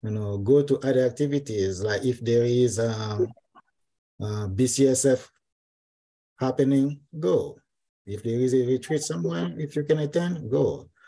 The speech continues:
Because that will allow you to expose yourself, or even if you don't want to expose yourself, it will allow you to s-, to see other singles, you know. Uh, if you go to church, for instance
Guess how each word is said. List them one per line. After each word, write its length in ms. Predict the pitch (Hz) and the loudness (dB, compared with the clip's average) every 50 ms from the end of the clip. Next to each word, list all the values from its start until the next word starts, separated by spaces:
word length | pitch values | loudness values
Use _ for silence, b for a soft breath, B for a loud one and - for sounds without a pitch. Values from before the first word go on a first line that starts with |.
| b b b _ | b b b _
Because 440 | - 107 101 98 - 123 123 120 107 | -8 -8 -4 0 2 2 2 2 2
that 220 | 101 139 143 139 143 | 2 2 2 4 4
will 180 | 143 131 123 120 | 4 4 4 4
allow 300 | 117 123 131 147 151 143 | 2 2 2 4 4 4
you 200 | 131 117 113 113 | 2 2 0 -4
to 180 | 113 - 110 107 | -4 -4 -4 -4
expose 480 | 107 - - - 123 117 117 107 95 | -4 -6 -2 0 2 2 2 2 0
yourself, 540 | 98 104 98 95 - 127 131 147 151 - - | -2 -2 -2 0 0 2 2 2 0 -4 -6
or 420 | - 113 107 107 107 107 113 120 - b b b b _ | -4 -2 0 0 2 0 0 -2 -4 b b b b _
even 200 | 127 165 180 185 - | 2 2 2 2 2
if 140 | 170 170 - | 0 2 2
you 60 | 147 131 | 4 4
don't 180 | 151 147 147 | 4 4 4
want 160 | 147 147 135 | 2 0 0
to 80 | 139 117 | 0 -2
expose 420 | 113 - - _ 127 123 113 92 | -4 -4 -4 _ 0 0 0 0
yourself, 540 | 95 95 95 - - 143 143 101 98 104 - - | -2 -4 -4 -2 0 0 0 0 -2 -6 -10 -12
it 160 | 110 98 - | -6 0 2
will 160 | 127 127 117 | 4 4 4
allow 200 | 113 123 123 120 | 4 2 2 2
you 120 | 120 123 | 0 0
to 140 | 123 - 110 | -2 -4 -6
s-, 320 | 107 104 - - - - - | -6 -6 -4 -4 -6 -6 -6
to 120 | - 117 | -4 -2
see 220 | 107 - - 131 - - | -2 0 -2 -2 -2 -2
other 220 | 123 117 101 98 | 2 4 4 4
singles, 640 | - - 139 131 110 82 69 64 - - - - B B B B B B B B - | 4 4 2 2 0 -2 -6 -8 -8 -8 -8 -10 B B B B B B B B -6
you 80 | 117 107 | -4 -4
know. 320 | 107 104 101 107 120 b b b b _ _ | -2 -2 -4 -6 -8 b b b b _ _
Uh, 240 | - 107 107 107 104 - | -8 -6 -6 -6 -6 -4
if 200 | - 120 117 - | -4 -4 -2 -2
you 60 | 120 113 | -2 0
go 220 | 110 117 131 131 | 4 4 4 4
to 160 | 131 120 113 | 4 0 -4
church, 340 | 107 - 160 170 180 175 - | -2 2 2 2 2 0 -2
for 180 | - - 110 107 | -2 -2 -2 0
instance 580 | 117 123 120 - 110 107 110 117 - - - | -2 -2 -2 -2 -2 -2 -2 -4 -6 -8 -10